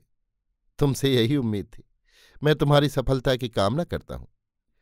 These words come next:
जब कभी तुम्हें किसी सहायता की आवश्यकता हो, हमें लिखना।' प्रशांत का गला भर आया था। मद्रास के मेडिकल गजट ने संपादकीय लिखकर डॉक्टर प्रशांत का अभिनंदन किया। और जिस दिन वो पूर्णिया आ रहा था,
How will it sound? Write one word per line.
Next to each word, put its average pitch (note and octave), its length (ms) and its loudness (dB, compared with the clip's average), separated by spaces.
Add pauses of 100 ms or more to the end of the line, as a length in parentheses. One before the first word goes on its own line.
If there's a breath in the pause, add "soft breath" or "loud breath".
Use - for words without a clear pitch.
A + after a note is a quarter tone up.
(320)
जब C#3+ 240 2
कभी C#3 260 4
तुम्हें C3 260 -2
किसी B2+ 260 -4
सहायता A#2+ 400 0
की A#2 140 -4
आवश्यकता G#2+ 520 -4
हो, A#2+ 260 -10 (320)
हमें A2 160 0
लिखना।' A2 420 -6 (1160)
प्रशांत D3 420 4
का C3 140 2
गला A#2 280 4
भर F#2+ 200 -2
आया B1+ 240 -6
था। - 280 -14 (580)
मद्रास B2+ 440 4
के A#2+ 120 -2
मेडिकल A#2 420 0
गजट A#2 380 -2
ने A#2 140 -4 (320 soft breath)
संपादकीय A#2 760 0
लिखकर G#2 460 -4 (320)
डॉक्टर B2+ 320 2
प्रशांत A#2 460 -2
का - 340 -4 (140)
अभिनंदन A#2+ 520 0
किया। D2 320 -10 (920)
और A2+ 220 4
जिस G#2 180 -4
दिन G#2+ 180 -2
वो G#2+ 100 0
पूर्णिया G2+ 500 -4
आ F#2+ 140 -4
रहा A#2+ 260 -4
था, - 260 -16